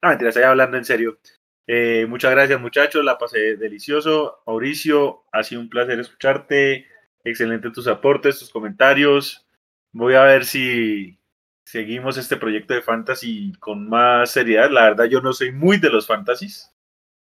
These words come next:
Pierdo como motivación en el tiempo, pero voy a comprometer un poquito más esta temporada y, <laughs> y apoyar también este proyecto que, que estás llevando. A mí me encuentran en Twitter como arroba aldobox.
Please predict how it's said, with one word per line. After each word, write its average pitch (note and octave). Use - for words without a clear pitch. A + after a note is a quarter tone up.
Pierdo B2
como A#2+
motivación G#2+
en A#2
el A2+
tiempo, B2
pero A2
voy D#3
a D#3+
comprometer C3+
un C3+
poquito D3+
más C#3+
esta C#3
temporada B2+
y, G#2
<laughs> -
y A#2+
apoyar A#2
también C3
este C3
proyecto A#2
que, G#2+
que -
estás A2
llevando. A2
A B2+
mí A#3
me A#3+
encuentran F3+
en E3+
Twitter G#3+
como D3+
arroba C3
aldobox. D#3